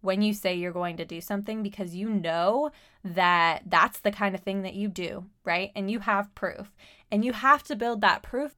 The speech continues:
up over time, right? It's like one small thing after one small thing. And trust me, I could give you a whole list of all of the things that I slowly committed to, to build up to some of these bigger decisions that I've made in my life. But regardless,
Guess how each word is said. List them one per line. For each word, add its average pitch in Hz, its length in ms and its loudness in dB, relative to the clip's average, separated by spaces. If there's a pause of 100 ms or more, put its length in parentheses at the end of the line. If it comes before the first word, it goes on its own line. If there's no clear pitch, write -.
up 233 180 4
over 202 280 2
time, 190 380 -2
right? 190 280 -2
It's 196 160 -8
like 180 140 -6
one 202 260 -2
small 220 280 0
thing 208 320 0
after 185 320 -4
one 190 200 -2
small 208 260 -2
thing. 208 400 -4 (340)
And 190 300 0
trust 208 320 -2
me, 214 140 -2
I 185 100 -4
could 180 220 -10
give 190 180 -4
you 196 220 0
a - 100 -6
whole 185 560 0
list 185 380 -4
of 190 240 -10
all 190 200 0
of 190 120 -2
the 185 80 -6
things 185 340 -4
that 175 140 -4
I 170 260 -2
slowly 185 680 -4
committed 175 460 -8
to, 202 280 -2
to 175 280 -8
build 175 400 -4
up 185 280 -4
to 170 540 -8
some 180 280 -4
of 175 80 -6
these 175 180 -8
bigger 175 260 -6
decisions 180 480 -8
that - 100 -10
I've - 140 -10
made 160 220 -6
in 208 80 2
my 233 140 -2
life. 277 440 0
But - 160 2
regardless, 208 880 2